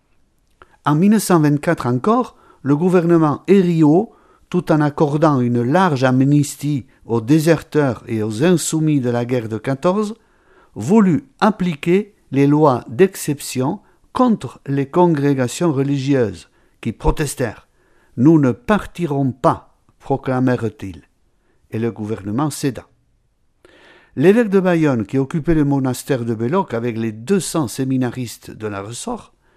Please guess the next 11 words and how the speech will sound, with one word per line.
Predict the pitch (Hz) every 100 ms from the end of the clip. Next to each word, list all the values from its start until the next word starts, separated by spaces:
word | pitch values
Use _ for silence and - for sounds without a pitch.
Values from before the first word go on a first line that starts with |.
| _ _ _ -
fut | 151
d'accord | 143 165 165 165 - _
pour | 143 -
que | 139
les | 131
moines | 127 165 147
reviennent. | 117 131 123 104 85 _ _ _ _ _ _ _ _
Le | 127 147
père | 170 147
Ignace | 135 139 131 120 107
Grassi | 104 123 120 - 196